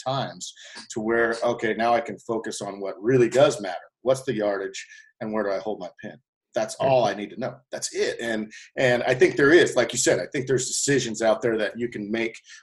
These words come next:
Speaker 1: ahead of time that prep your whole day that, yeah, it still is a, it, it still moves, moves the chain, so to speak, but at the same time, you've already done 'em in your head so many times.
Speaker 2: Yeah.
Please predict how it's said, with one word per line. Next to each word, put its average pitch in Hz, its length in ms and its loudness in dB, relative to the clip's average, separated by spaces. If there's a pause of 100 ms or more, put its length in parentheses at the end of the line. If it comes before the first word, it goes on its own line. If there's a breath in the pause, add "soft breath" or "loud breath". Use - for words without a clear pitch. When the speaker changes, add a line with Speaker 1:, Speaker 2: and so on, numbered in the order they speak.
Speaker 1:
ahead 123 280 4
of - 100 -4
time 104 400 -4
that 110 240 2 (260)
prep 127 300 0
your 113 120 -8
whole 135 520 -2
day 123 400 0 (300 loud breath)
that, 113 360 6
yeah, 131 360 2
it 117 120 -4
still 131 340 0
is 113 200 0
a, 110 180 -4
it, 113 280 -4
it 117 100 -6
still 139 300 -2
moves, 120 500 -2
moves 131 240 2
the 127 80 -14
chain, 143 340 -6
so 127 240 -4
to 101 80 -6
speak, 104 400 -8 (100)
but 104 200 0 (240 loud breath)
at 127 100 2
the 117 80 -8
same 117 240 -2
time, 110 200 -6
you've 104 100 -8
already 98 300 -4
done 107 160 -2
'em 98 80 -12
in 95 80 -12
your 90 100 -16
head 104 180 -8
so - 120 -14
many 104 400 -14
times. - 300 -16 (280 loud breath)
Speaker 2:
Yeah. 143 300 0